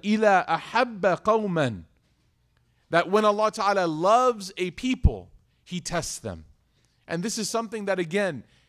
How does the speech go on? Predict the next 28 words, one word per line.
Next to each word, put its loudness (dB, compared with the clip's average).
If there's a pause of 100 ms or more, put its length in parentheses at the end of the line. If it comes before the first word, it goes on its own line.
(140)
if -6
you -8
think -6
about 2
it -6
rationally, -2 (260)
devoid -4
of -6
spirituality, -4
you're -6
gonna -8
be -10
confused. -14 (720)
Right? -2
Rationally, 0
you're -6
like, -10
"How -8
does -6
that -6
make -8
sense?" -10 (440)
Nobody 2
tests -6
someone -6
that -6
they -4
love. -4